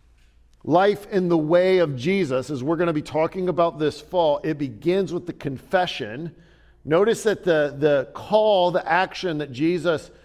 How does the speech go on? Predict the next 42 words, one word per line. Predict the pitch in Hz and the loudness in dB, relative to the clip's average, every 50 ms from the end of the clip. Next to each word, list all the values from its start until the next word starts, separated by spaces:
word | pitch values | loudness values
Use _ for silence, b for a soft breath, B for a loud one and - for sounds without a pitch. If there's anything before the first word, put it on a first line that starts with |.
| b b b _ | b b b _
gives | - 165 180 170 147 | 2 2 2 2 0
to | 170 185 | 0 0
his | 170 147 | 0 0
disciples | 113 151 139 - 143 139 156 175 - 190 180 139 | -2 -6 -6 -2 0 0 0 0 0 -2 -2 -2
in | 165 165 | -2 -4
these | 156 147 127 | -4 -4 -6
verses | 117 127 139 151 139 175 180 143 - - | -6 -6 -6 -6 -4 -4 -6 -6 -6 -6
is | 147 139 117 107 | -6 -6 -6 -6
to | 104 - - 113 | -10 -12 -10 -6
believe, | 107 139 131 147 156 131 104 87 - | -4 -2 0 0 0 0 -2 -6 -8
right? | 113 120 123 131 - b b b b b b b b b _ | -8 -6 -6 -8 -10 b b b b b b b b b _
"Believe | 139 135 135 131 151 170 185 175 156 | -2 0 2 2 2 2 2 0 0
in | 170 160 147 | -2 -2 -2
me. | 156 165 160 131 | -2 -2 -4 -4
Believe | 104 113 127 131 143 151 160 | -4 -4 -2 -2 -2 -2 -2
in | 175 165 | -2 -2
the | 160 | -4
Father. | 147 - 147 139 143 143 147 | -4 -2 0 0 0 0 -2
Believe | 135 120 139 139 143 143 - | -4 -4 -4 -4 -4 -4 -4
also | - 147 151 170 170 - - - 160 147 147 143 135 B B B B B B B B B B _ _ | -4 -2 -2 -2 -2 -4 -4 -2 0 2 2 0 0 B B B B B B B B B B _ _
in | 160 143 139 135 127 131 | -4 -2 -2 -2 -4 -4
me." | 139 156 156 135 104 - - - - - b b b b b - | -4 -4 -4 -6 -8 -10 -14 -18 -20 -20 b b b b b -2
The, | - 160 - | -2 -2 0
the | 156 165 151 | 0 -2 -4
call | - - - - 185 196 220 220 | -4 -6 -4 0 2 2 2 2
to | 226 - 202 | 0 -2 -4
live | 190 175 180 202 214 208 190 | 0 2 2 2 2 2 0
according | 196 196 - - 185 190 196 190 190 | -4 -4 -6 -4 -2 -2 -2 -2 -4
to | 165 175 | -4 -4
the | 165 151 | -4 -2
way | 147 175 175 170 | 0 0 0 0
begins | 156 131 117 147 139 117 - 180 190 202 170 175 | -2 -2 -6 -8 -6 -2 0 0 0 0 0 -2
with | 185 180 | -2 -2
the | 180 160 | -4 -4
belief, | 127 160 160 156 165 202 214 196 170 - | -2 -2 -2 0 -2 -2 -2 -4 -6 -6
the | - 165 | -8 -8
confession | - - 143 139 139 - - 185 190 180 - - 170 147 | -6 -4 -6 -6 -6 -6 -4 -4 -4 -4 -4 -6 -6 -6
that | 143 143 - - | -6 -8 -10 -12
Jesus | 107 101 165 180 185 180 135 156 165 139 - - - - _ | -12 -10 -8 -6 -6 -6 -4 -4 -4 -6 -6 -10 -16 -18 _
is | 160 170 175 170 165 151 127 - - - | -8 -6 -4 -4 -4 -4 -4 -8 -14 -18
the | - - 117 | -12 -10 -10
way, | 117 139 170 170 - - - | -8 -6 -6 -8 -8 -10 -12